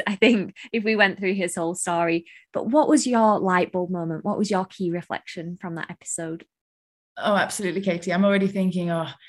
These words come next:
Speaker 2: next season, what can we do in, um, leadership and beyond within the veterinary profession?" Um, for me, there are so many things that Paul said that reminded me of, um, conversations I've had in the past or things that we're planning in the future. And I think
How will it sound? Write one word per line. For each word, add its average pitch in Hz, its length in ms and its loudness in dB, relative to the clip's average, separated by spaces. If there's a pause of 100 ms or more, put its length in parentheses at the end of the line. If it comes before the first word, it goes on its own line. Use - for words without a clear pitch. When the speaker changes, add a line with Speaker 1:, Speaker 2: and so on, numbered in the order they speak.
(220)
Speaker 2:
next 180 280 0
season, 233 440 2
what 240 160 0
can 262 80 -2
we 254 80 2
do 233 320 2
in, 220 240 2
um, 202 340 2
leadership 220 600 -4
and 196 200 2
beyond 196 380 0
within 185 240 -4
the 180 80 -4
veterinary 190 240 -4
profession?" 175 500 -4
Um, 196 300 4 (680)
for 262 120 0
me, 269 240 4
there 196 120 0
are 190 60 -4
so 277 460 2
many 240 480 0
things 202 560 -4
that - 160 -8
Paul 208 180 -2
said 196 320 0
that 180 120 -4
reminded 196 480 2
me 190 160 0
of, 185 140 -8 (220)
um, 180 320 -2
conversations 185 600 0
I've 180 100 -2
had 180 160 -4
in 180 100 -2
the 180 60 -4
past 277 540 -2
or 196 180 0
things 202 300 0
that 190 100 -4
we're 180 80 -2
planning 190 380 0
in 175 80 -2
the 175 80 -6
future. 196 440 -4
And 175 240 -2 (360)
I 196 60 -6
think 247 420 -4